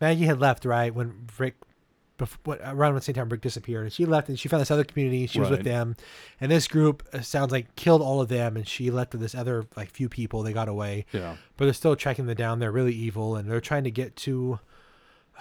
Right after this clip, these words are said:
Speaker 1: another community for some reason. I spaced. It was in the first episode. I don't remember now.
Speaker 2: Yeah.
Speaker 1: But they're on their way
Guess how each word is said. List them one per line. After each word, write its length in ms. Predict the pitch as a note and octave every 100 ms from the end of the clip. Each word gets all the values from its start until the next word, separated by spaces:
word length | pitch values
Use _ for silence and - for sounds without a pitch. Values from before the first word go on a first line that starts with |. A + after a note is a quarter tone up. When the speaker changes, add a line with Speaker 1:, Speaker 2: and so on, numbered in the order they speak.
| - -
Speaker 1:
another 260 | B2+ C3+ D3+
community 380 | - C#3 C3+ C3+
for 160 | - A2+
some 280 | - D3+
reason. 320 | C#3 B2+ B2 A#2
I 140 | A2+
spaced. 340 | - B2+ A2+
It 40 | B2
was 60 |
in 60 | C3+
the 60 | B2
first 280 | - A#2
episode. 260 | A2+ G#2 A2+
I 20 |
don't 100 | G#2+
remember 280 | G#2 G#2+ G#2
now. 260 | G2+ G2+ G2+
Speaker 2:
Yeah. 260 | - F2+ F2 -
Speaker 1:
But 120 | - C#3
they're 200 | D#3 D#3
on 120 | D3+
their 140 | D3+
way 360 | C#3 B2+ B2 A2+